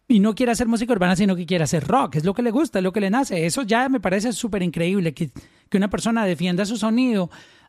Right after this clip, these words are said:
aún, eh, digamos, no estando en contra, porque toda la música está de moda, sino que hay una que es un poquito más mainstream en algún momento. Este es el momento como de, del urbano latino. Pero te quiero contar que él empezó una estrategia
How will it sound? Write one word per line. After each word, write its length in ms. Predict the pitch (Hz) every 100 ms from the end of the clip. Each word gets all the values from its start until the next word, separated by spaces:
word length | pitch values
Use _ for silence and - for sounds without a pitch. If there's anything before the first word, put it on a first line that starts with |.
| _
aún, 640 | 202 190 202 247 262 214 _ _ _ -
eh, 400 | 208 185 175 165
digamos, 420 | 156 180 185 208 226 -
no 220 | 220 196
estando 320 | 285 - 311 294
en 80 |
contra, 320 | 262 233 196 247
porque 240 | 233 160
toda 340 | - 180 185
la 60 | 269
música 340 | 220 190 233
está 220 | 190 - 208
de 120 | 190
moda, 360 | 160 147 147
sino 240 | 175 170 139
que 80 | 185
hay 140 | 180
una 160 | 214 196
que 80 |
es 60 | 202
un 160 | 190 185 -
poquito 300 | 202 190 202
más 200 | 196 165
mainstream 600 | 196 190 - 196 196 196
en 120 | 185
algún 240 | 185 165 190
momento. 360 | 196 190 175
Este 180 | 220 -
es 60 | 160
el 100 | 180
momento 360 | 196 180 170
como 240 | 185 185 165
de, 200 | 160 143 - _
del 160 | 185 185
urbano 320 | 170 185 190
latino. 440 | 208 - 202 160 151 - - - _ -
Pero 160 | 208 196
te 100 | 214
quiero 160 | 240
contar 280 | 302 269 254
que 240 | 311 349 -
él 380 | 220 240 262 -
empezó 400 | 262 269 180 214
una 180 | 240 277
estrategia 800 | - 214 196 196 180 - 202